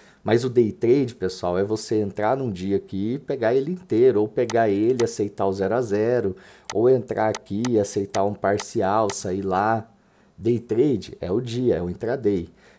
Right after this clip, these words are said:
Scalper é uma coisa, alvos é outra coisa. Então a gente tem que aprender a definir cada coisa disso aí,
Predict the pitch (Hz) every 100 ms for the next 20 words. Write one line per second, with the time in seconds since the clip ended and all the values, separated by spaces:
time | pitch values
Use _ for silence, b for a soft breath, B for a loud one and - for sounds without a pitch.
0 | b - - - 123 135 131 - 80 73
1 | - 95 107 - 117 107 85 - - 107
2 | 139 135 107 92 82 - - 85 92 117
3 | 123 110 117 101 92 95 98 104 - 107
4 | 123 - 107 104 107 117 - 110 110 -
5 | 123 160 165 151 156 156 - 202 117